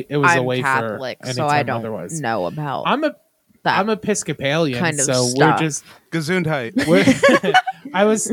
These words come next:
Speaker 1: I was just Catholic light. It's, we're the same, but we can get divorced.
Speaker 2: No,
Speaker 1: That's
Speaker 2: I,
Speaker 1: the only difference.
Speaker 2: I went to the,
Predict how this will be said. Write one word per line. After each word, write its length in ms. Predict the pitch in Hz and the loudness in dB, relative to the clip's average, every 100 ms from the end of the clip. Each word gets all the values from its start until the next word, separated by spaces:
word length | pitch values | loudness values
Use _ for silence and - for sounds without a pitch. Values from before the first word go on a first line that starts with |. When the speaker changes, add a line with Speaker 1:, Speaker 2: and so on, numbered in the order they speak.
| - | 0
Speaker 1:
I 140 | 339 | 2
was 120 | 226 254 | 2 0
just 200 | 254 - | -2 -4
Catholic 480 | 220 214 - 202 175 | -2 -2 -2 -8 -6
light. 360 | 190 180 120 - | 0 0 0 -6
It's, 260 | 151 - - | -6 -8 -4
we're 240 | 175 202 | 2 2
the 100 | 196 | 2
same, 360 | - 208 208 185 | 0 2 2 2
but 140 | 170 | -2
we 140 | 165 | -2
can 140 | 175 170 | -6 -2
get 180 | 165 156 | -4 -2
divorced. 480 | 139 139 127 110 147 | -2 -2 -2 -4 -6
Speaker 2:
No, 60 | |
Speaker 1:
That's 220 | 143 135 | -2 -2
Speaker 2:
I, 40 | - | -2
Speaker 1:
the 120 | 151 | -2
only 180 | 139 135 | 0 -2
difference. 340 | 123 - 117 | -4 -6 0
Speaker 2:
I 100 | 233 | 2
went 320 | 262 269 247 | 2 2 0
to 220 | - 262 214 | -6 -4 0
the, 480 | 196 175 165 160 | 2 4 4 0